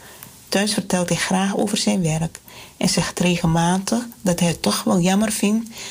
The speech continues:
dat je niet meer bij hem op de bus zit. Hij baalde er trouwens echt van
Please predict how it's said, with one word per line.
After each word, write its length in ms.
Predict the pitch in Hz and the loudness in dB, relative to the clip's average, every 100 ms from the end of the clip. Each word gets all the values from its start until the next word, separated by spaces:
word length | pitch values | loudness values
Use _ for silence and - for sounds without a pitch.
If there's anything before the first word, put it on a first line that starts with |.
| - | -8
dat 180 | 170 - | -4 0
je 60 | |
niet 340 | 165 180 226 208 | 2 2 2 2
meer 360 | 190 196 202 196 - - - | 2 4 0 -4 -14 -14 -2
bij 140 | 180 | 2
hem 260 | 170 185 196 | 2 2 2
op 200 | 190 170 | 0 0
de 80 | |
bus 280 | 175 196 196 | 2 2 2
zit. 280 | - 160 - - - - - - - - | -2 -4 -8 -18 -20 -20 -20 -20 -20 -18
Hij 240 | - 185 170 | -2 0 2
baalde 340 | 180 180 175 | 2 2 0
er 100 | - | -2
trouwens 460 | - 180 170 170 - | -2 0 0 -2 -2
echt 260 | 226 - | -4 -4
van 380 | - 190 196 226 | -2 2 2 0